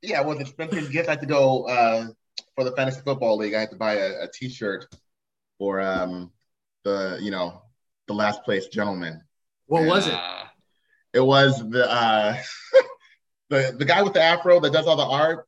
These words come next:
Speaker 1: He says, um,
Speaker 2: Bob
Speaker 1: there's,
Speaker 2: Ross.
Speaker 1: there's no
Speaker 3: Mm.
Speaker 1: mistakes, or just ha-, there's, there's, uh, something like, "There's just happy mistakes," or something like that. It was, like, a tie-dye
Speaker 3: <laughs>
Speaker 1: shirt, and, uh, yeah, he had to wear it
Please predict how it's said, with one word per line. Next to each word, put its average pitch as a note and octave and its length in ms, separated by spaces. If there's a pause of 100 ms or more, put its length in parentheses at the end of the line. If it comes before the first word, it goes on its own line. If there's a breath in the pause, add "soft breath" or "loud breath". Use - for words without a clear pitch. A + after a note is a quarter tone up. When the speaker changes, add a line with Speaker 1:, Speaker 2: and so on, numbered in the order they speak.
Speaker 1:
He C#3+ 100
says, C3+ 380
um, - 160
Speaker 2:
Bob D#3 300
Speaker 1:
there's, C3 100
Speaker 2:
Ross. A2 560 (260)
Speaker 1:
there's C3 220
no C#3+ 120
Speaker 3:
Mm. D3 40
Speaker 1:
mistakes, C#3+ 680
or B2+ 100
just B2 220
ha-, C3+ 300
there's, C3 200
there's, B2+ 260 (320)
uh, A2 260 (140)
something C3 220
like, A#2 180
"There's A#2 260
just B2 200
happy C#3+ 280
mistakes," A#2 480
or G2+ 40
something G#2 220
like F#2+ 200
that. F2+ 200
It G2 80
was, G2+ 120
like, G2+ 140
a - 60
tie-dye G#2 480
Speaker 3:
<laughs> C3+ 40
Speaker 1:
shirt, G#2 340 (720 soft breath)
and, F2 260
uh, D#2+ 340 (200)
yeah, E2 300
he G#2 100
had F#2 140
to F#2 60
wear F2+ 220
it E2+ 140